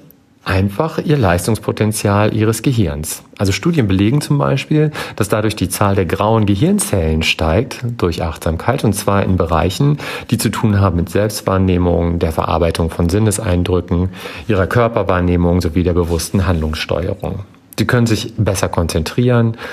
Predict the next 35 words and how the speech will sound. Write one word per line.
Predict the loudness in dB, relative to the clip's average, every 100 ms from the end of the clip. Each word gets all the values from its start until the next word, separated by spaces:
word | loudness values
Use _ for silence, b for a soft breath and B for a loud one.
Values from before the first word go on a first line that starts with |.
| B B B
sind | -2 0 0
belastbarer, | 0 -2 -2 -4 0 2 2 2 2
sind | 2 0 -2
voll | -4 -2 0
und | 0
ganz | 0 0
bei | 0
der | 0
Sache | 0 -2 -4
und | -4 -2
haben | 0 2 2
stets | 0 0 0 0
den | -2 -2
Überblick. | -2 -2 -4 -8 -10 -16 -12 -2
Sie | 2
lernen, | 4 4 2
sich | 0
bewusst | 0 0 -2
zu | -2
steuern, | -2 0 0 2 2 0 -2 B -6
statt | -4 -4 -2
automatisch | -2 2 2 2 2 0 -2
zu | -2
reagieren. | 0 2 2 2 2 4 2 -2 B B 0
Und | 0
sie | 0
finden | -2 0 0 0
einen | 0
gelassenen | 2 2 0 0 2
Umgang | 2 2 2
mit | 0
Gefühlen | -2 -4 0 2 2
in | 0
Konflikten, | 0 0 2 0 0 0 0 0 -4
was | -6 -6 -8